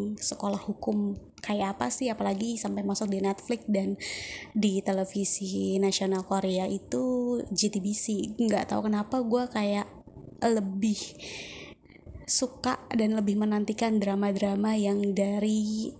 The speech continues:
J T B C. Tentu T V N juga bagus ya, tapi J T B C itu kayak lebih ngena untuk gue gitu secara personal, karena banyak drama-dramanya yang juga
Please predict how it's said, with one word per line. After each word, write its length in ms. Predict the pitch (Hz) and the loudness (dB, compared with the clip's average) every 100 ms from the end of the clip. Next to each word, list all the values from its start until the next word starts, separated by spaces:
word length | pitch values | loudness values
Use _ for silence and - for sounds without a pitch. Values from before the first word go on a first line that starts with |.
| - - - | -16 -16 -10
J 240 | 196 202 214 | -2 0 2
T 80 | |
B 160 | 196 202 | 0 4
C. 160 | - 202 | 4 4
Tentu 240 | 190 208 254 | 2 0 2
T 80 | 214 | 0
V 160 | - | 2
N 80 | 196 | 0
juga 240 | 196 202 | 2 0
bagus 400 | 196 190 202 214 | 2 2 2 0
ya, 80 | 202 | 0
tapi 320 | 190 190 240 | -2 -2 0
J 160 | 214 220 | 2 0
T 80 | 202 | 0
B 80 | 196 | 0
C 160 | - | 0
itu 80 | - | -2
kayak 400 | 247 220 214 214 | 0 0 0 0
lebih 480 | 214 185 214 - - - - - - | -2 0 -2 -4 -8 -10 -10 -10 -4
ngena 320 | 233 226 247 226 | 0 2 0 0
untuk 320 | 220 214 208 | 0 0 0
gue 240 | 202 226 220 | 4 4 4
gitu 160 | 196 196 | 2 0
secara 320 | - 196 196 | -2 -2 -2
personal, 480 | 196 - 190 196 190 | 4 4 4 0 0
karena 320 | 190 196 220 | 0 0 2
banyak 400 | 214 190 202 196 | 2 2 0 0
drama-dramanya 800 | 208 190 196 185 190 190 190 202 | 0 2 0 2 0 0 0 0
yang 240 | 226 214 | 0 0
juga 320 | 196 190 185 | 0 0 -2